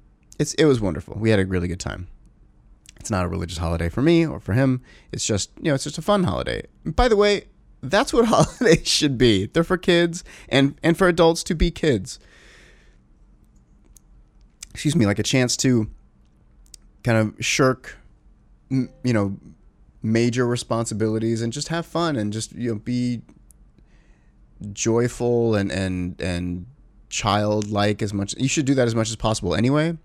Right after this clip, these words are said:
But the holidays give us, uh, you know, more of an opportunity to do that. And I, you know,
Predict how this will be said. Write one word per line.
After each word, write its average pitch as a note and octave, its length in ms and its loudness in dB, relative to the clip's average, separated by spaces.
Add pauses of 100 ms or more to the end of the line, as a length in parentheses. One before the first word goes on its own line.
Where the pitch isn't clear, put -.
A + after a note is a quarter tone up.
(960)
But A#2 140 2
the A#2 80 2
holidays F#2+ 360 -2
give F2 140 -6
us, F2+ 140 -8 (100)
uh, - 120 -8
you G#2 100 -4
know, E2+ 180 -6 (1300)
more G2+ 260 0
of F2+ 80 -2
an F2 120 0
opportunity F2 540 -2
to F2 120 -6
do F2 120 -4
that. E2+ 280 -2 (420)
And G2 540 -2 (1900)
I, G#2 160 0
you C3 160 -2
know, G2+ 260 2